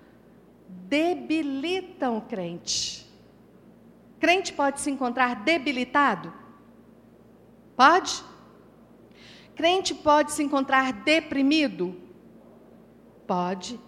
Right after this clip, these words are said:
Crente pode ter tristeza? Pode. Crente pode ir lá no fundo do poço na tristeza?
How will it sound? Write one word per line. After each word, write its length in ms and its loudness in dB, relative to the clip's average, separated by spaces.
Crente 300 0
pode 240 2
ter 140 0
tristeza? 760 0
Pode. 600 -4
Crente 300 -2
pode 280 0
ir 80 -2
lá 380 2
no 80 4
fundo 320 -4
do 120 0
poço 400 2
na 80 0
tristeza? 720 0